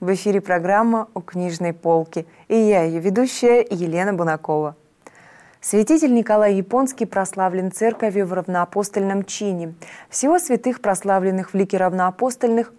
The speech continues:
около тринадцати человек. Это связано с тем, что подвиг апостольства весьма труден. Таким образом, церковь поставила его в один ряд с великими просветителями прошлого,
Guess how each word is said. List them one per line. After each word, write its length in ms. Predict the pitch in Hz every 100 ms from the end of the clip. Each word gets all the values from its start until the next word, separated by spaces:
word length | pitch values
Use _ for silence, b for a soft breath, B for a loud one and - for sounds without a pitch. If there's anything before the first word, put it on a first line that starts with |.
| -
около 320 | 214 220 214
тринадцати 580 | 196 180 175 170 - 175
человек. 600 | - 185 175 165 156 - - B B B
Это 180 | 247 247
связано 400 | 247 247 233 233
с 100 | 226
тем, 240 | - 254 247
что 200 | - 208
подвиг 420 | - 214 208 214
апостольства 840 | 214 226 233 - 214 - 208 214 -
весьма 440 | - 180 180 190 185
труден. 520 | 180 202 185 175 170 - B B -
Таким 340 | 190 208 220
образом, 500 | 220 247 240 220 214
церковь 420 | 214 247 233 226 -
поставила 560 | 220 - 220 208 214
его 340 | 214 202 202 208
в 60 |
один 300 | 202 185 202
ряд 300 | 202 220 233
с 160 | - -
великими 640 | 190 190 220 233 220 208
просветителями 840 | 202 185 - 190 202 190 190 196
прошлого, 680 | 196 214 208 202 185 165 165